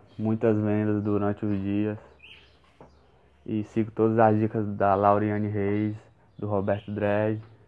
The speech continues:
tudo precificado, tudo organizado. E vou, comecei com mil e quinhentos reais, hoje aqui de produtos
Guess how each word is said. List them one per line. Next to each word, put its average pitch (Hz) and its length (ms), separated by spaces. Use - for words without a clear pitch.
tudo 113 220
precificado, 107 960
tudo 110 220
organizado. 107 960
E 107 640
vou, 123 560
comecei 131 420
com 131 140
mil 131 160
e - 20
quinhentos 131 380
reais, 120 440
hoje 110 800
aqui 107 880
de 110 140
produtos 110 760